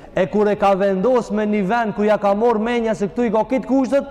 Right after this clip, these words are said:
ka thonë, "Qëtu ko ka adën. Qëtu, na dinu, qëtu po vendosmi, po jetojna, po banojna."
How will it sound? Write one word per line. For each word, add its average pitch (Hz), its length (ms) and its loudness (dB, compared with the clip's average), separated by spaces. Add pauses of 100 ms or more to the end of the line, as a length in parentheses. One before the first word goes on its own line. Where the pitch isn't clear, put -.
(260)
ka 202 140 2
thonë, 214 220 -2
"Qëtu 220 280 -2
ko 226 120 0
ka 214 160 -2 (120)
adën. 143 260 -4 (680)
Qëtu, 226 280 0 (320)
na 214 300 2
dinu, 262 420 2 (240)
qëtu 269 300 0
po 285 160 4
vendosmi, 285 640 4 (220)
po 254 120 4
jetojna, 254 720 4
po 240 140 0
banojna." 214 500 2